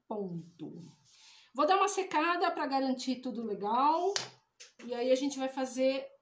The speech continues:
essas duas laterais aqui da casinha. Gente, tô muito feliz de saber que vocês estão gostando. Não imaginei não, viu? Sério mesmo, porque a gente tá tão acostumada do outro lado a só colocar foto, né?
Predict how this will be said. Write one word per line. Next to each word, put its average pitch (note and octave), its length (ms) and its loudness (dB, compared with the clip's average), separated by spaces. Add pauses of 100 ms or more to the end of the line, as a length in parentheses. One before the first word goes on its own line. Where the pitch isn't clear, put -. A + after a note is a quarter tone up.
(260)
essas D4+ 520 -4
duas E4 320 -6
laterais D4+ 580 -2
aqui C4 240 -8
da B3+ 100 -2
casinha. F#3+ 600 -6 (3250)
Gente, F4 260 2
tô D#4+ 80 -2
muito F#4 260 0
feliz B4+ 360 2
de - 40 -10
saber A#4 240 0
que G4+ 60 0
vocês F4+ 180 -4
estão D4+ 200 -6
gostando. A#3 640 -4 (1040)
Não A#3 140 -14
imaginei E4+ 600 -4
não, A3+ 240 -4
viu? B3 340 -6
Sério C#4 380 -4
mesmo, G3+ 400 -4
porque A3+ 600 -8 (580)
a G#3+ 60 -14
gente B3 180 -6
tá C4 80 -2
tão D4+ 160 -6
acostumada C#4+ 640 0
do A#3 100 -6
outro A#3+ 240 -6
lado G#3+ 360 0
a G3+ 40 -6
só A3+ 180 -6
colocar G#3 340 -8
foto, E4+ 560 -2
né? C#4 300 -6